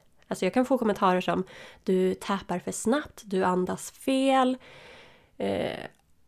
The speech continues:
ja, så här jättekonstiga grejer. Jag blir så här, ska jag anpassa mig för alla <laughs> människor så skulle jag inte kunna tappa online. Jag skulle inte kunna hjälpa människor om jag skulle anpassa allting efter alla. Det går ju inte.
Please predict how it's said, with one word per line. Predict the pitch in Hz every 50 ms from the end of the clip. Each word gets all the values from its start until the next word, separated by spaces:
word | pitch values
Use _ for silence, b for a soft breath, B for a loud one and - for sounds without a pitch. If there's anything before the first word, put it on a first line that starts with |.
| _ _ _
ja, | - 240 220
så | 214 - 196
här | 190
jättekonstiga | 220 262 - - - 202 - 233 240 240 240 - 226 202
grejer. | 190 226 262 277 269 226 - - 190
Jag | 196 190
blir | 202 220 214
så | 202 - 196
här, | 190 196
ska | - - -
jag | 214 -
anpassa | 254 262 247 226 220 - - 285 285 - - - 262
mig | 240 220 202 196 202 208 196
för | 202 - 202 -
alla | 254 233 220 226 254 277
<laughs> |
människor | 277 254 208 208 202 208 - - - 226 196 196 226 240
så | 240 196
skulle | - - - - 202 196 190
jag | 190 196 196 185
inte | 190 185 -
kunna | - - - 220 202 202 202 202
tappa | 202 - 196 175 - - - 165 - - - - _
online. | - 180 170 - - - - - - B B B B B B B B B -
Jag | 190 190
skulle | - - 208 196 196 208
inte | 214 214 -
kunna | - 190 180
hjälpa | 196 220 214 196 190 - 202 196
människor | 190 180 175 185 180 - 175 185 180
om | 185 190
jag | 190 190
skulle | - - - - - - - - B B B B B B B B B B B B B B B B B
anpassa | - 240 247 233 220 202 202 254 247 240 240 - - - 226 214 202 196 190 190 196 196 - _ _
allting | - 214 214 208 202 208 - - 196 190 190 -
efter | - 202 - - - - 202
alla. | - - 196 190 185 185 - - 214 226
Det | 220 208
går | 208 247 262 262 226 190
ju | 190 - -
inte. | - - 190 190 - - - - 240